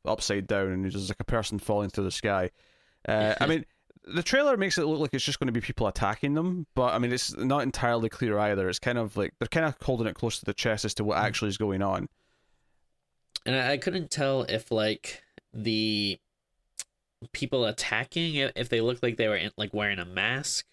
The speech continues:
Speaker 2: or something, or, uh, like, it seemed like there's something going on with the head, um,
Speaker 1: Hmm.
Speaker 2: which I, I thought was interesting. I don't, I don't know if it's a mask or if they're maybe a little freakish or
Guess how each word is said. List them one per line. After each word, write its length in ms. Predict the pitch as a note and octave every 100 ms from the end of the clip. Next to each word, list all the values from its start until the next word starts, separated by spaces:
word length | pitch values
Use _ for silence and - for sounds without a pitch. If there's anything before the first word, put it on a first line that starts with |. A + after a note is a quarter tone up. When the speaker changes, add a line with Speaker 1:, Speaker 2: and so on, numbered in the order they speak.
| -
Speaker 2:
or 120 | - A#2
something, 580 | - C3+ C#3+ C#3+ C3 -
or, 560 | G2+ G2+ G2+ F#2+ G2 - _ _ _ _
uh, 200 | C3 -
like, 180 | B2 B2+
it 100 | D3
seemed 160 | - F#3
like 140 | F#3+
there's 200 | D#3 B2+
something 340 | - C3+ B2 A#2+
going 200 | A2+ G2
on 120 | F#2+
with 80 | F#2
the 60 | F#2+
head, 380 | G2+ E2+ - - -
um, 400 | F2+ F2 E2+ -
Speaker 1:
Hmm. 260 | B2 A2 G2+
Speaker 2:
which 200 | G#2+ G#2+
I, 280 | B1+ F2+ -
I 60 | A2+
thought 140 | A2
was 100 | G2
interesting. 300 | F#2 - F#2+
I 100 | F#2+
don't, 80 | G1+
I 80 | C#2+
don't 120 | G2+
know 80 | F2+
if 100 | -
it's 100 | G2
a 40 |
mask 360 | A2+ C3+ C3 -
or 60 |
if 120 | G#2 -
they're 120 | G#2
maybe 340 | G2+ G2+ G2 - - _ _ _ -
a 80 | F#2
little 260 | F2+ - -
freakish 680 | - C#3 - B2 - - -
or 220 | A2 G#2+